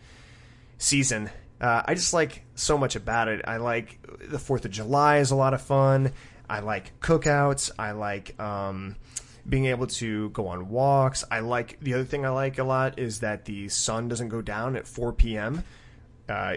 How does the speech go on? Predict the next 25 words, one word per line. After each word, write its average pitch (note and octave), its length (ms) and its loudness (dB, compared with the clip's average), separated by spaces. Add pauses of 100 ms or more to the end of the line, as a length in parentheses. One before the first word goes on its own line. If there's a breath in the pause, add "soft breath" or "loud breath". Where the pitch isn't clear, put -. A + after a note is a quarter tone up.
you C#3 160 -8
know, B2 80 -2
in A2+ 60 -4
the A2+ 60 -4
winter, C#3 440 0
you A2+ 640 -4 (160)
get A#2+ 180 -6
done A2+ 300 -2
with G#2 160 -6
work, G#2+ 480 -4
and G#2+ 240 -6
then G#2 160 -4
you G#2 200 -4
bi-, G#2 280 0
you B2 100 -10
just G#2 160 -6
have G2 120 -8
to G2+ 60 -12
go F#2+ 80 -8
to F#2 60 -8
bed G2 340 -4
'cause G2+ 160 -6
it's F#2 120 -10
pitch - 200 -6
black. F2+ 380 -8